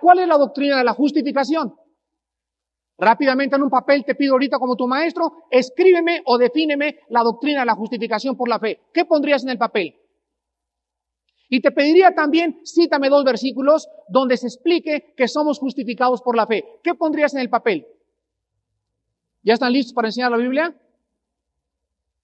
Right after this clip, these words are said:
¿O todavía les falta mucho?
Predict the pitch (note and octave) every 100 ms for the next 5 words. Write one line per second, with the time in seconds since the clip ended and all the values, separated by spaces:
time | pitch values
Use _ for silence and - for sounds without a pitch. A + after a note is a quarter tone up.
0 | _ _ _ _ _ _ _ _ _ _
1 | E3 E3+ A3 A#3 A#3 G#3+ A#3 A#3 G#3+ G3+
2 | F#3